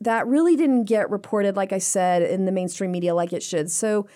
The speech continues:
we're just gonna play some of this audio and discuss it a bit. And we're gonna start off with this powerful moment from Delegate Nick Freitas. We played a little bit of that in the opener today. Um, and to set this up a little bit more, Todd, can you give us some context with what happened, as you were saying, with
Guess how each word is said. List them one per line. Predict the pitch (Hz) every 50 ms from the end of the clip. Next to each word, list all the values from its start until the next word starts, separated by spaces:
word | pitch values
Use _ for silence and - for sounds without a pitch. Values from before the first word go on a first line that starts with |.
| - - - - _ _
we're | - 381 381
just | 466 440 -
gonna | - 392 320
play | - - - 254 262 269 302
some | - - 349 330 311
of | 233
this | 220 208 -
audio | - - 202 - 240 254 262 254
and | 220 196
discuss | 185 - - - 208 196 208 -
it | 302 269
a | 277
bit. | 262 330 330 330 339 320 - -
And | - 247 254 254 247 247 247
we're | 247 285
gonna | 320 427 440 392
start | - - 339 285 262
off | 254 240 -
with | 226 208
this | 214 202 -
powerful | - - - - 277 277 285 294 277 277 - 233 214
moment | 196 180 180 175 180 175 -
from | - 196 175
Delegate | 180 175 202 196 196 196 190 190 170
Nick | 190 202 226 233 220 -
Freitas. | - - - 220 208 185 180 170 160 151 175 - - - - _ - - - - _ _
We | - 240
played | - - 262 254 247
a | 240
little | 240 262 302 339 349 359 359
bit | 330 311
of | 294 277
that | 262 269 262 254
in | 240
the | 240 175
opener | 175 226 226 247 240 233 226
today. | - - 247 214 226 226 220 220 220 214 220 220 - _ _ _ _ _ _ _
Um, | - 220 226 233 -
and | - 247
to | -
set | 262 - - 381 403 403
this | - 392 - -
up | 269 262 262
a | 247
little | 233 240 233 233
bit | 220 226 220
more, | 214 214 214 214 208 208 202 208 208 190 - - -
Todd, | - 226 214 214 208 208
can | - -
you | 262 247
give | 294 370
us | 415 403
some | - - 339 294
context | - - 220 214 214 220 214 - - 190 185 180 180 - - -
with | 202 202 -
what | 214 226 254 262 - 247
happened, | - 247 214 214 208 - 190 185 185 180 180 180 -
as | - 196 208
you | 240 247
were | 233
saying, | 220 - - 233 208 196 190 185 185 180
with | 170 175 175